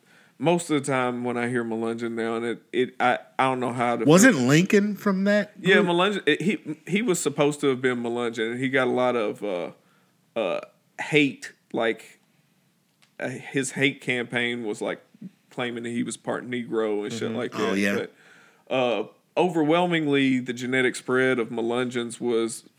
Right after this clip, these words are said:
Speaker 1: they were the descendants of communities of, uh, biracial folks.
Speaker 2: Oh,
Speaker 1: Like,
Speaker 2: okay.
Speaker 1: that,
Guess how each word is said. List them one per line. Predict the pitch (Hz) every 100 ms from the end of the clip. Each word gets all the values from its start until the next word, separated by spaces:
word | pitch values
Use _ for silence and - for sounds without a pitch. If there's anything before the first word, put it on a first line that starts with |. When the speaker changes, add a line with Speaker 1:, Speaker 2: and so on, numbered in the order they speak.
| -
Speaker 1:
they | 127 131
were | 127
the | 123 120 - _
descendants | 127 123 - 156 156 139
of | 113
communities | - 120 127 135 127 120 113 - - - - _
of, | 123 123 117 110 - - _ -
uh, | 113 95 92 - _ _ _ _ _ _ _ -
biracial | 131 123 123 196 175 120
folks. | - 95 65 - - - _ _
Speaker 2:
Oh, | 131
Speaker 1:
Like, | 135 135
Speaker 2:
okay. | 113 104 135 - _
Speaker 1:
that, | 143 160 156